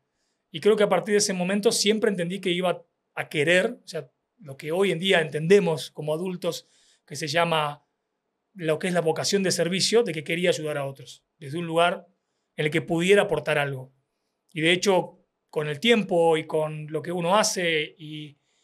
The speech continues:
las profesiones que hemos desarrollado, no hubiese cambiado ni un segundo el haber hecho todo y seguir haciéndolo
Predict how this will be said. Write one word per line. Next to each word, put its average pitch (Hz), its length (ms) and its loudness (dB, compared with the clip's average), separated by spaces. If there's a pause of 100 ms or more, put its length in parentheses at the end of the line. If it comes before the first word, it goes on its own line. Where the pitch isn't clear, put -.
(240)
las 143 140 -12
profesiones 175 480 -2
que 185 80 -6
hemos 175 140 0
desarrollado, 196 840 0 (320)
no 170 200 -2
hubiese 196 280 2
cambiado 180 480 2
ni 180 120 0
un 208 100 0
segundo 202 720 0 (560)
el 156 380 0
haber 165 240 6
hecho 190 260 2
todo 214 340 6
y 220 100 -4
seguir 196 320 2
haciéndolo 208 760 2